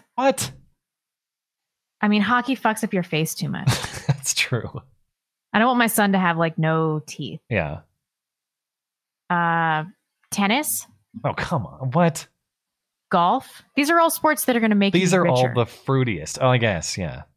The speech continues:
Speaker 1: They're, maybe they're
Speaker 2: Um,
Speaker 1: good
Speaker 2: I know. I, I don't
Speaker 1: networking
Speaker 2: want my
Speaker 1: sports.
Speaker 2: son playing football. You get tons of concussions. Uh, the, I, the whole sport is, is stupid. Yeah, swimming.
Speaker 1: Okay,
Speaker 2: Any of those
Speaker 1: maybe.
Speaker 2: sports would be fine. Just not soccer,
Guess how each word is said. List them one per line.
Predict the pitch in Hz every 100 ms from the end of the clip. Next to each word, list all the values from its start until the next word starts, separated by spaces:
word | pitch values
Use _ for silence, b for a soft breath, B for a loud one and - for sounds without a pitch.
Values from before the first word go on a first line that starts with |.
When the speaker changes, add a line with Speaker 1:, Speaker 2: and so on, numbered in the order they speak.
| _ 101
Speaker 1:
They're, | 95 90 - - -
maybe | 113 190 185
they're | - -
Speaker 2:
Um, | 175
Speaker 1:
good | 127
Speaker 2:
I | 269
know. | 320
I, | 320 233
I | 240
don't | 339
Speaker 1:
networking |
Speaker 2:
want | 320 254
my | 202
Speaker 1:
sports. | 196 -
Speaker 2:
son | 196 185
playing | 180 185 175 160
football. | - 160 175 180
You | 185
get | 180 -
tons | 226 247
of | 254
concussions. | 220 - 160 156 160 156 156 - - _ _ _ _ _ _
Uh, | 170 160 151 143 147 170 -
the, | 170 180
I, | 180
the | 185
whole | 190 180 185
sport | - 165 160
is, | 147 - _ _
is | 175 151 - _ _ _
stupid. | - - 160 156 151 156 180 -
Yeah, | 196 226 135 180 180 _
swimming. | - 226 214 226 233 220 _ _ _ _ _ _ _ _ _ 113
Speaker 1:
Okay, | 104 226
Speaker 2:
Any | 226
of | 202
those | 185
Speaker 1:
maybe. |
Speaker 2:
sports | 190 180
would | 165
be | 165
fine. | 160 151
Just | 220 262
not | 269 214
soccer, | - 202 202 208 185 180